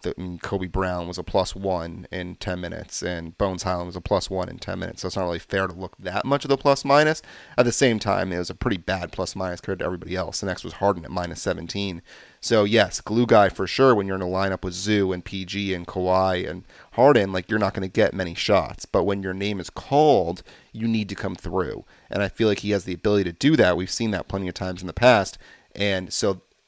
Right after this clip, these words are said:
in that regard, that's where you're concerned, where he's not coming through right now in some of these moments. But I think the, the ability is there, which is, which is good to see. And he's got a long leash. I mean, you have the entire season to, to get through this.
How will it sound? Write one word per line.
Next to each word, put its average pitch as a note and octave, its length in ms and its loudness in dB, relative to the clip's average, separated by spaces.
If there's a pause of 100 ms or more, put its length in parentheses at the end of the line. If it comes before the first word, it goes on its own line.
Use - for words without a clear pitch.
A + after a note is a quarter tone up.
(180)
in G#2 180 -4
that G#2+ 200 4
regard, F2+ 460 2
that's A2+ 260 6
where G2+ 140 2
you're F2+ 120 -2
concerned, F#2 600 0
where F2+ 380 0
he's F#2 200 -10
not G2+ 320 2
coming F#2+ 220 -6
through F#2 240 -4
right F2+ 180 -2
now F2 220 -2
in F2 60 -8
some - 160 -8
of F2+ 40 -6
these F2 160 -8
moments. A#2 420 2 (280)
But G#2+ 100 2
I F#2+ 40 2
think G#2+ 240 -4
the, G2 300 -8
the G#2+ 160 -2
ability G2+ 460 4
is F2 180 -6
there, E2+ 400 -2 (300)
which G2 240 -2
is, F#2 380 -2
which G2 160 -8
is F#2+ 80 -12
good G2+ 200 2
to F2+ 60 -6
see. D3 160 0
And F3 60 2
he's D3+ 100 0
got C#3 120 8
a A2+ 40 6
long E2+ 280 0
leash. F2+ 260 -8
I - 20 -10
mean, F#2 100 -8
you F#2 80 -4
have F#2 100 0
the F#2 100 -2
entire F2+ 320 -4
season F2+ 340 -10
to, C2+ 140 -8
to G2 120 -8
get F#2 160 -6
through G2 220 -2
this. B1+ 340 -4